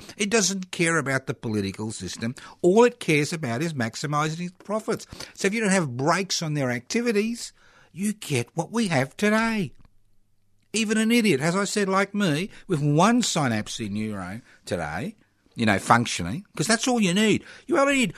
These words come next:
one synapse neuron, the billions of neurons you have in your brain,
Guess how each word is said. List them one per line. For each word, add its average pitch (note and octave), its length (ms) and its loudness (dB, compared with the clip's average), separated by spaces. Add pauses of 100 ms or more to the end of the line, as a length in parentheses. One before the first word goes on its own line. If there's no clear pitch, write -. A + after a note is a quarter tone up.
(100)
one G#3+ 440 2
synapse F#3 720 0
neuron, C#3 840 2
the C3+ 80 0
billions F3+ 640 0
of D#3 100 0
neurons C#3 640 0
you A2+ 180 -2
have D#3 220 -4
in E3 120 -4
your C#3+ 120 -4
brain, F#2 440 -6